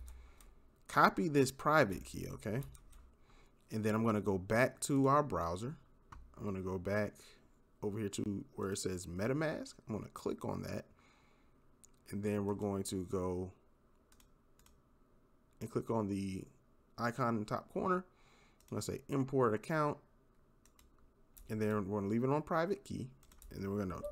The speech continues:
paste in that private key and click import. So as you can see now, we have imported this account. So if we go back to our code here, we see that it's,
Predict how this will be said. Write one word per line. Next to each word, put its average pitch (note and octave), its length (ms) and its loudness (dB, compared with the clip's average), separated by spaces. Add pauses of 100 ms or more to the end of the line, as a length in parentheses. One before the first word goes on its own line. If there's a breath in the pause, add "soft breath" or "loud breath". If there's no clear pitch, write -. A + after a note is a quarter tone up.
(140)
paste C#3 300 0
in A#2+ 140 2
that - 140 -4
private G2 340 -4
key D#3 300 -4 (400 soft breath)
and - 100 -20
click - 220 -6 (120)
import. - 440 -8 (920 soft breath)
So - 120 -2
as G#2+ 160 4
you A2+ 60 -4
can A#2 120 -4
see B2 160 0
now, D3 320 4
we B2 140 4
have A2 240 0
imported C3+ 640 2
this A#2 440 -2 (220)
account. F#2+ 420 -4 (120)
So G2+ 200 -2
if G2 80 -4
we A#2+ 100 0
go A#2 160 4
back A#2+ 320 2
to A2 360 4 (1400 soft breath)
our G#2+ 120 0
code D#3 300 4
here, G2 160 2
we G#2 120 -2
see A2+ 240 0
that G#2 240 6
it's, G2+ 440 0